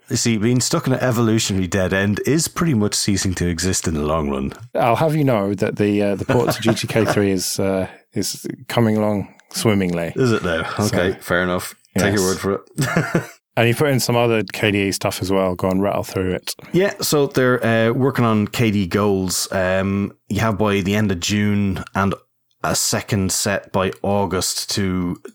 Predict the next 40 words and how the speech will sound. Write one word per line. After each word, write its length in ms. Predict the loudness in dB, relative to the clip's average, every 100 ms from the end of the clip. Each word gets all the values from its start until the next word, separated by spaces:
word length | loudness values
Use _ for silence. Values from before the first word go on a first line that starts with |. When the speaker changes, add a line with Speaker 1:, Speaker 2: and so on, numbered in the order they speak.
| -10
Speaker 1:
to 120 | -6
submit 500 | -4 -2 -2 -2 -2
some 280 | -2 -2 -2
stuff 240 | -2 -4
for 140 | -2
that. 240 | 0 0 -2
So 260 | -2 -2 -2 -8 -12 -14 -16 -18 -20 -10
prior 320 | -4 0 2
to 120 | 2 0
this, 280 | 0 0
there 140 | -2 0
was 200 | 0 0
a 220 | 0 0
set 180 | -2 -2
of 80 | 0
goals 320 | 0 0 0
on 80 | -2
the 80 |
main 220 | -2 -2 -2
website, 560 | -2 -2 -2 -2 -4 -6
um, 560 | -2 -2 -2 -2 -6 -8 _ -8
and 100 | -4
it 60 | -2
was 100 | -2
essentially 460 | -2 -2 -2 -4
to 460 | -2 -2 -2 -2 -4
give 200 | -6 -4
people 460 | -2 0 0 -2 -6 -20 -14
freedom 380 | -4 -2 0 0
and 140 | -2
privacy 560 | -2 0 0 -2 -4 -6
were 120 | -4 -2
the, 160 | -2 -2
was 220 | -2 0
the 60 |
main 340 | 0 0 -2 -2
one 200 | -2 -4
that 140 | -4
they 120 | -2
had. 320 | -2 -2 -2